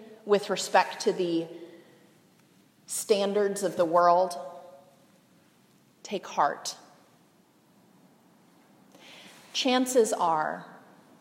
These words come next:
that exactly in that place of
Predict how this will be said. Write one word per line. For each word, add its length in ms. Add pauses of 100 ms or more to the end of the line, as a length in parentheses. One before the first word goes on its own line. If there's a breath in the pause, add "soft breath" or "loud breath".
(1300 loud breath)
that 240
exactly 720
in 360
that 360 (140)
place 640
of 300